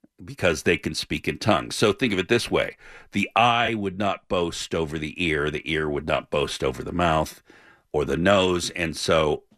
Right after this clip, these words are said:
it, it looks like it is trying to make the body come together to use these gifts together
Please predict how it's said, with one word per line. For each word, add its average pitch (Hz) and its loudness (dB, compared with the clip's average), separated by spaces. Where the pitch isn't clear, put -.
it, 87 0
it 98 -2
looks 98 0
like 82 2
it 85 2
is 80 -2
trying 87 0
to 85 -2
make 85 -2
the 87 -2
body 78 2
come 85 -4
together 78 0
to 76 -6
use 78 -2
these 76 -4
gifts - -2
together - -4